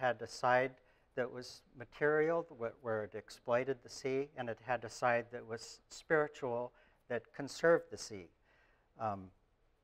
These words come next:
of course, we all know in, in, uh, nineteen thirty-seven, the Western Flyer was built, and, uh, it, as a seiner for the Monterey s-,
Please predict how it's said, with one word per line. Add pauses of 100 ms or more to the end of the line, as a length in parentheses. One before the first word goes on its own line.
(440)
of
course,
we
all
know
in, (180)
in, (180)
uh, (840)
nineteen
thirty-seven, (220)
the
Western
Flyer
was
built, (340)
and, (240)
uh, (120)
it,
as
a
seiner
for
the
Monterey
s-,